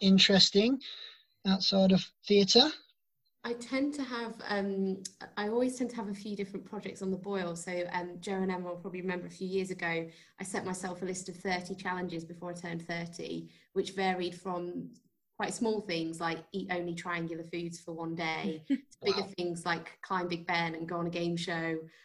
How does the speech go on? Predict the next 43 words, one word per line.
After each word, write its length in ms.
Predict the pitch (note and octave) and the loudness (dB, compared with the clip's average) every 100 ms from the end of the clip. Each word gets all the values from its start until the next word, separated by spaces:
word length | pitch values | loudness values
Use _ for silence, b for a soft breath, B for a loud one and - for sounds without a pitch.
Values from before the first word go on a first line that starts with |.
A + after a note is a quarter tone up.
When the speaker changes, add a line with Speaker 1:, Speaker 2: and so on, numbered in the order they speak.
| b - | b -2
Speaker 2:
um, 500 | F3 E3+ E3 E3+ E3+ | -2 0 0 -2 -2
which 160 | D#3+ - | -6 -4
was 80 | |
really 140 | F#3 E3+ | -4 -6
fun, 400 | - F3+ E3+ E3 | -2 -2 0 -2
and, 280 | D#3+ D#3+ E3 | -4 -6 -6
um, 400 | F3 E3 E3 E3 - - | -4 -2 -2 -6 -12 -2
do 140 | F3+ | 2
improv. 500 | F3 F3 F3 E3+ E3+ - F3+ | 2 0 0 2 0 -4 -8
And 160 | F3 B B | -8 B B
I 40 | F#3+ | 2
let 160 | F#3+ | 2
a 40 | - | 2
friend 280 | G#3 G3 F#3+ | 0 0 0
make 220 | F#3 G3+ | -2 0
all 100 | F#3 | -2
of 80 | F3+ | -2
my 100 | F3 | -6
decisions 420 | F3 F#3+ F3 E3+ | -4 -4 -4 -8
for 80 | E3 | -8
one 160 | E3 | -6
day. 280 | E3 D#3+ D#3 | -4 -4 -4
I 60 | - | -6
would 120 | D#3+ | -8
never, 260 | F3+ F3 E3+ - | -6 -6 -6 -8
ever 160 | E3+ E3 | -8 -8
do 160 | E3 | -6
that 180 | D#3+ - | -6 -6
again. 320 | D#3+ D#3+ D#3+ E3 | -6 -8 -8 0
Speaker 3:
<laughs> 300 | G3 G3 D4 C#4 F4 - G#4 - E4 - | 2 6 4 6 6 6 4 8 8 8
Speaker 2:
So 60 | |
I 80 | F#3+ - | 2 2
usually, 460 | A#3 G3 A3 G#3 F#3 | 2 4 6 6 4
I 80 | |
usually 400 | G#3 A3+ B3+ C4 | 4 2 2 4
have 160 | A#3+ G#3+ | 4 2
something 380 | - G#3+ G#3 F#3+ | 0 0 2 2
a 40 | |
bit 360 | F#3+ F#3+ - - - | 2 0 0 -10 -12
strange 520 | - - F#3+ F#3+ F#3+ | -8 0 4 4 2
on 140 | F3+ | 0
the 80 | F3 | 0
go. 420 | F3 F#3 E3+ E3 | 2 4 4 2